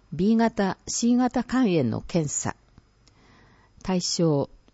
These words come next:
四十歳未満で初めて検査を受ける寒川町、または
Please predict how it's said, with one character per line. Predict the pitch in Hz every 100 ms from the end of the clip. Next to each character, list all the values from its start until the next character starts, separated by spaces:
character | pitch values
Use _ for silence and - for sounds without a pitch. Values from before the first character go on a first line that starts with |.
| _
四 | 156 196 233
十 | 285
歳 | - 254 247
未 | 233 240
満 | 196 147
で | 131 120 - _ -
初 | - 165 254
め | 269
て | 233 170
検 | 226 214
査 | - 175
を | 175 -
受 | - 175
け |
る | 143 101 - - _
寒 | - 160 180
川 | 185 190 180
町、 | 160 139 - - - _
ま | 147 165
た | 254 254
は | 156